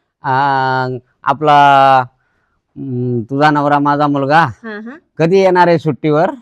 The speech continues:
Speaker 2: अहो,
Speaker 1: हं?
Speaker 2: येतील तेव्हा येतील ते. तुम्हाला मी सांगते ना, मी त्यांना कॉल करून विचारते कधी येणार आहे.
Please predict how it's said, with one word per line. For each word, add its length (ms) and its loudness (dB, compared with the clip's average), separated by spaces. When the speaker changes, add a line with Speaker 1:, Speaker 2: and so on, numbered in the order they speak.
Speaker 2:
अहो, 460 -16
Speaker 1:
हं? 300 -14
Speaker 2:
येतील 380 -10
तेव्हा 200 -10
येतील 320 -10
ते. 60 -10
तुम्हाला 280 -14
मी 120 -8
सांगते 420 -8
ना, 340 -8
मी 100 -10
त्यांना 240 -10
कॉल 240 -8
करून 260 -10
विचारते 420 -14
कधी 220 -14
येणार 200 -14
आहे. 100 -12